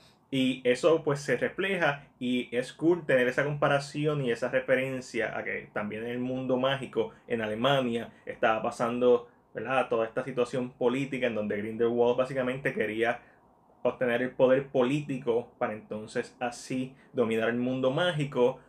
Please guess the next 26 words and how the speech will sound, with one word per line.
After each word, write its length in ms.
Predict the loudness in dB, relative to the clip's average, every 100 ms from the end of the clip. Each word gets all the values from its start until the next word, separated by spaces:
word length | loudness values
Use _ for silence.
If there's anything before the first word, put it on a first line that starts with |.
| -20 _ _ _ -6
de 100 | -2
la 80 | -2
misma 180 | -2 0
forma 240 | 0 2
que 60 | 2
lo 80 |
llegó 180 | 4 2
a 40 | 4
hacer 280 | 0 0 -12 0
Hitler, 540 | 0 2 4 6 4 -8 _ _
y, 360 | -6 -4 -4 -6 -6
¿verdad?, 340 | -2 2 4 4
y 80 |
poner 220 | 0 -2 -4
sus 160 | -4
ideales. 600 | 0 2 2 2 0 -4 -16 _ _
Sin 420 | -12 -8 -4 -4
embargo, 1000 | -4 -4 2 2 2 0 0 2 0 -6 _ _ _ _ _ _ -4
me 200 | -4 2
quedaron 380 | 4 6 4
a 100 | 4
deber 400 | 2 2 0 -2 -6 _
en 140 | -8 -4
presentarme 640 | -4 -4 -4 -2 -2 -2
más 340 | -2 -4 -6 _ _ -12
al 200 | -10